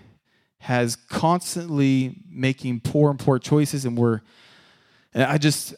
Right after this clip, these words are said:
I was going there, and immediately the Holy Spirit pricked my heart. He's like, "What are you teaching tonight? What are you speaking on?"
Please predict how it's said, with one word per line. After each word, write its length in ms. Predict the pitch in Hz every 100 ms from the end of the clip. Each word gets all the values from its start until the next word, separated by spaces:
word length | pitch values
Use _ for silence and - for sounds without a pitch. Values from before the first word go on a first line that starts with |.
| -
I 60 |
was 120 | 143 139
going 360 | 165 151 151
there, 320 | 123 98 95 - -
and 100 | 143
immediately 800 | 135 151 170 190 170 113 92 - - -
the 80 | 117
Holy 260 | - 123
Spirit 340 | 117 - 117 107
pricked 180 | - 101
my 100 | 104
heart. 300 | 95 90 71 _ _
He's 180 | 120
like, 120 | 113 110
"What 240 | 165 233
are 100 | 165
you 200 | 151 147
teaching 440 | - - 165 - 104
tonight? 400 | - 110 123 _ _ _ _ _ _ _ _ _ _ _ _ _ _ _ _
What 180 | 160 190
are 40 |
you 180 | 202 190
speaking 720 | - - - 175 165 - 131
on?" 280 | 101 92 -